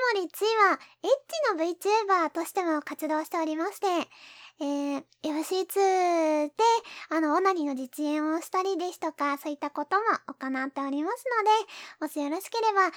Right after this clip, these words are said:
えー、ちいのTwitterでございますとか、あ、YouTubeのですね、配信も行ってますので、あの、YouTubeの方は健全、健全、健全でやらせていただいてますので、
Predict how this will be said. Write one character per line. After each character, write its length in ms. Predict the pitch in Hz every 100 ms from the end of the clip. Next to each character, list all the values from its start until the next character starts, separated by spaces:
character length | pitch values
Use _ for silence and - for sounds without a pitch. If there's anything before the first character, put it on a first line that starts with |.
| - -
え 120 | 277
ー、 20 | 277
ち 160 | 302
い 40 | 277
の 160 | 254
Twitter 420 | 247 285 285 330 311
で 100 | 320
ご 120 | 339
ざ 120 | 359
い 80 | 370
ま 80 | 403
す 120 | 480
と 80 | -
か、 60 | - 370 339 - -
あ、 60 | 330
YouTube 560 | 392 587 - - 453
の 60 | 311
で 100 | 294
す 120 | 277
ね、 140 | 285 - -
配 220 | - 339 320
信 240 | 339 320
も 80 | 330
行 60 |
っ 360 | 330 359 349 349
て 140 | 370
ま 140 | 359 381
す 100 | 359
の 160 | 285
で、 80 | 277 311 - _ _ _
あ 100 | 302
の、 140 | 302 302
YouTube 420 | 349 403 494 370
の 120 | 311
方 80 | 233
は 240 | 262 240
健 260 | - 359 285
全、 240 | 269 269 -
健 240 | - 392 302
全、 200 | 330 294
健 240 | - 453
全 180 | 370 381
で 80 | 381
や 80 | 320
ら 100 | 320
せ 100 | 302
て 100 | 330
い 60 |
た 80 | 440
だ 40 | 403
い 60 |
て 220 | 539 466
ま 100 | 415
す 80 | 415
の 120 | 440
で、 120 | 392